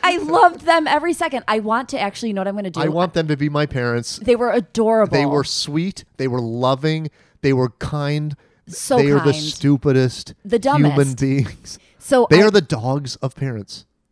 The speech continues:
Speaker 1: Yes, lovable
Speaker 2: Yeah.
Speaker 1: morons
Speaker 2: Yeah.
Speaker 1: that are
Speaker 2: Yeah.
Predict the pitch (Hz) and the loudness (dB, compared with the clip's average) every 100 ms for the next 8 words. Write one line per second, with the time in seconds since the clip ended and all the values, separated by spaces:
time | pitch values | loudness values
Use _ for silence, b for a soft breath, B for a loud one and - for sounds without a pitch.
0 | _ 220 320 302 185 202 240 220 262 262 | _ -4 -2 -2 -2 0 0 2 2 2
1 | 269 - 180 220 208 156 139 139 - - | 0 -4 2 4 4 -2 -10 -14 -16 -8
2 | 117 98 _ _ _ _ _ _ - 202 | -6 -6 _ _ _ _ _ _ -4 -2
3 | 185 180 190 127 | -2 -6 -6 -4